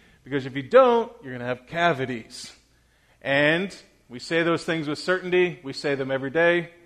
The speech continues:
Don't we, Gomer children? Yes. And we say it with authority, right? With exaction, assurance, this is going to happen. And it seems to always fall on deaf ears.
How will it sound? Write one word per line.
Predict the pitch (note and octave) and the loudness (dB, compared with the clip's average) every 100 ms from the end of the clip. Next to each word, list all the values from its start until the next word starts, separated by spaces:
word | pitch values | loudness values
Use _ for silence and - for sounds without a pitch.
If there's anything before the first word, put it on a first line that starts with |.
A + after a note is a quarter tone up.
| _ | _
Don't | C#3 C#3+ | -8 -6
we, | D3+ | -4
Gomer | D3 D3+ D3 | -2 0 -2
children? | C#3+ D3+ D3 D3 D3 C#3+ _ _ _ _ | -4 -2 0 -2 -4 -10 _ _ _ _
Yes. | - B2+ - - - - - - - - | -14 -14 -12 -14 -14 -16 -20 -20 -18 -6
And | C3 | -4
we | C3+ | -4
say | B2 E3 | 0 0
it | D3+ | 2
with | C3+ B2+ | -2 -6
authority, | - - D#3+ E3+ E3 E3+ E3+ - _ _ - | -8 2 4 6 4 0 -2 -12 _ _ 0
right? | C#3 C#3 D#3 - _ - | 2 2 0 -14 _ -6
With | C#3 | -4
exaction, | C3 A#2+ C#3+ D#3 - - F3+ F3+ F3 - _ - | -4 0 4 4 2 -4 -2 -2 -4 -10 _ -12
assurance, | - - - F#3 F3+ F3 E3+ - - - | -10 -4 4 6 6 4 -2 -8 -14 -8
this | B2+ E3+ | -4 0
is | F3+ C#3+ | 0 0
going | E3+ E3 | 0 2
to | E3 C#3+ | 4 4
happen. | D3+ D3+ D#3 D3 C#3+ D3 - _ _ _ - | 6 4 2 -2 -2 -6 -16 _ _ _ -4
And | D3+ D#3 | 0 0
it | D#3 | -2
seems | - F#3 E3+ | -2 -2 0
to | E3+ | 0
always | D#3 D#3+ D#3 | 2 2 -2
fall | - D3 C#3 | 0 0 2
on | C3+ | 0
deaf | C3 B2 | 0 -2
ears. | C3 G#2+ - - | -10 -12 -16 -20